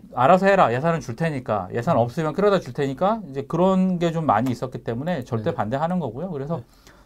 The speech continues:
Speaker 1: 어찌됐든 뭐
Speaker 2: 근데 저희는 오늘 이 반대, 아, 이게 고개 숙이면서 하는 내용, 그 얘기를 듣고 깜짝 놀랐어요.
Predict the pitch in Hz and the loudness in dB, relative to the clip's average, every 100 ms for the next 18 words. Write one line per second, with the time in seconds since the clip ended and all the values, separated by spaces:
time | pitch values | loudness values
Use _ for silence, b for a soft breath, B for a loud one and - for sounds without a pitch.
0 | _ 202 226 226 233 220 220 214 196 147 | _ 0 0 2 2 4 4 2 -2 -6
1 | 160 151 b b b b b b _ - | -4 -4 b b b b b b _ -2
2 | 247 226 233 226 208 185 147 196 220 196 | 2 4 4 4 0 -2 -4 -2 0 -2
3 | 190 180 156 180 208 196 180 180 175 170 | -4 -6 -4 -2 0 0 0 -2 -4 -2
4 | 160 151 175 170 - 165 208 180 160 139 | -4 -4 -6 -8 -6 0 0 0 -4 -4
5 | 156 226 143 143 190 175 170 180 - - | -4 -6 -4 -4 -4 -6 -8 -12 -14 -10
6 | 165 - - 208 165 190 240 208 - - | -10 -10 -4 0 2 0 -2 -4 0 2
7 | 370 185 120 | 4 2 -4